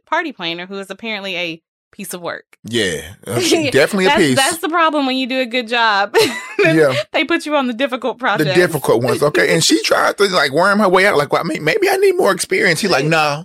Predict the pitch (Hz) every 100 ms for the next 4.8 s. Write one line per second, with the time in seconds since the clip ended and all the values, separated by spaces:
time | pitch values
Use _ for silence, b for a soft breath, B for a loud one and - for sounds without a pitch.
0 | - 277 269 233 180 156 139 - 151 202
1 | 190 196 160 143 165 440 - 143 - -
2 | 440 - - - - 143 185 180 196 196
3 | 190 127 123 117 104 - - 156 185 202
4 | 190 - 147 127 127 165 110